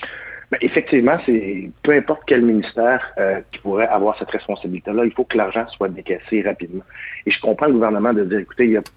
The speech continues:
plusieurs, plus de, plus de trois mille organismes au Québec, dans certains cas, dans différents secteurs, est-ce que c'est plus compliqué à verser à trois mille personnes que, que peut-être une quinzaine d'organismes, je le comprends, mais il faut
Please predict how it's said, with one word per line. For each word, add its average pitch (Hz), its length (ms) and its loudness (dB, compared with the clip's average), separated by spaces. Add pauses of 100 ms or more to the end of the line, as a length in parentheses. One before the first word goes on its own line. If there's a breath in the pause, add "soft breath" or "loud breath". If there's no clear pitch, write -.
(200)
plusieurs, 113 440 0 (220)
plus 98 140 -8
de, 98 240 0 (560 loud breath)
plus - 100 -18
de 113 80 -4
trois 117 240 2
mille 117 180 4
organismes 107 480 -2
au 107 100 -2
Québec, 107 420 -2
dans 95 220 -4
certains 104 260 -4
cas, 117 140 0
dans 101 120 -2
différents 101 400 -4
secteurs, 110 320 -2
est-ce 110 100 -16
que - 140 -14
c'est 104 80 -2
plus - 160 -14
compliqué - 540 0
à 101 40 0
verser 101 400 -6 (800 loud breath)
à 92 200 0
trois - 260 0
mille 113 200 2 (220)
personnes 117 320 0
que, 95 360 -2
que 92 200 -4
peut-être 104 340 -4
une 95 140 -6
quinzaine 104 400 -2
d'organismes, 98 540 -2
je - 120 -4
le 110 80 0
comprends, 101 380 -2
mais 110 140 2
il 110 80 0
faut 127 260 0